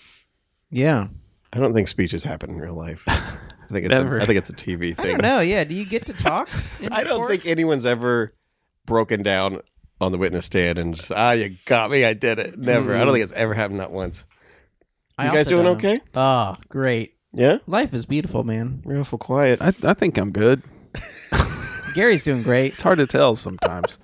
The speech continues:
Speaker 1: <laughs> Gary's having a great life.
Speaker 3: I'm having bad dreams.
Speaker 1: He's been having bad dreams.
Speaker 2: Oh, no. What are you dreaming?
Speaker 1: He dreamed about this very moment.
Speaker 3: I dreamed we were, uh, recording a podcast.
Speaker 2: Mm.
Speaker 1: Yeah.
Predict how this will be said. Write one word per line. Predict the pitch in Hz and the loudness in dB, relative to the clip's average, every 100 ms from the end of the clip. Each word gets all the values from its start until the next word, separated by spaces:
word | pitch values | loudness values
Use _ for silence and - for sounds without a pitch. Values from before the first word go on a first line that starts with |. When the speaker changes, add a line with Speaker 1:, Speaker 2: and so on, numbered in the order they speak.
| - | -20
Speaker 1:
<laughs> | - | -10
Gary's | 165 175 | -6 -2
having | 151 123 | -2 -2
a | 113 | -2
great | 120 113 | 0 0
life. | 113 117 127 | 0 -2 0
Speaker 3:
I'm | |
having | 131 110 | 0 0
bad | 101 113 110 | 4 4 4
dreams. | 101 107 - - - | 0 -2 -6 -10 -10
Speaker 1:
He's | 147 | -8
been | 175 | -4
having | 156 147 139 | 0 0 2
bad | 139 139 | 0 0
dreams. | 143 147 135 - - _ - - | -2 -2 -4 -10 -18 _ -20 -2
Speaker 2:
Oh, | 131 | 2
no. | 156 180 113 | 4 4 4
What | 113 | 4
are | 139 | 4
you | |
dreaming? | 135 165 113 92 | 6 6 4 2
Speaker 1:
He | |
dreamed | - 156 147 | 0 -4 -2
about | 139 139 - | 0 0 0
this | 135 | -4
very | 131 135 | -2 -2
moment. | 139 135 127 120 - - _ _ _ | -2 -4 -4 -8 -16 -20 _ _ _
Speaker 3:
I | 135 | 0
dreamed | 147 175 170 | 2 2 2
we | 160 | 2
were, | 143 123 101 | 2 0 2
uh, | 117 110 107 101 - - | 4 4 2 -2 -6 -8
recording | 104 120 120 104 | -2 2 2 2
a | |
podcast. | - 92 135 - 90 80 82 - - | -2 0 -2 -2 -4 -2 -4 -6 -6
Speaker 2:
Mm. | 98 98 | 0 4
Speaker 1:
Yeah. | 117 95 135 | 4 4 0